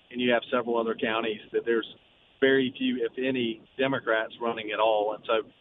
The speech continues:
I believe the Republican turnout is gonna be good tomorrow. Uh, anecdotally, I've talked to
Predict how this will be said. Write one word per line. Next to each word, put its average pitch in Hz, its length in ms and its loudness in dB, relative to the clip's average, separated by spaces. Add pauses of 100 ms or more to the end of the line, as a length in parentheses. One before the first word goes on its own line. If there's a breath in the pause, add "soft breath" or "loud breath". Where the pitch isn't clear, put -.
(140)
I 135 80 6
believe 143 280 8
the 123 60 -2
Republican 120 520 -4
turnout 120 380 -4
is - 40 -20
gonna 117 140 -14
be 120 160 -18
good 120 220 -4
tomorrow. 120 600 -2
Uh, 110 380 -6 (100)
anecdotally, 127 720 -2
I've 113 180 -4
talked 120 220 -4
to 117 160 -2